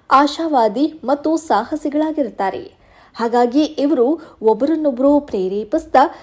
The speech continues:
ತಮ್ಮ ಕನಸುಗಳನ್ನ ನನಸು ಮಾಡುವಲ್ಲಿ ಒಟ್ಟಿಗೆ ಜೊತೆಯಾಗ್ತಾರೆ.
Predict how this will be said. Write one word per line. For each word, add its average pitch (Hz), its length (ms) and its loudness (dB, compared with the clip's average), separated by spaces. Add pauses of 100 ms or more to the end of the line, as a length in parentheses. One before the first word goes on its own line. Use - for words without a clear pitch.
(160)
ತಮ್ಮ 349 180 6
ಕನಸುಗಳನ್ನ 285 720 2 (280)
ನನಸು 285 440 -4
ಮಾಡುವಲ್ಲಿ 240 680 -2 (140)
ಒಟ್ಟಿಗೆ 269 520 0
ಜೊತೆಯಾಗ್ತಾರೆ. 208 920 -6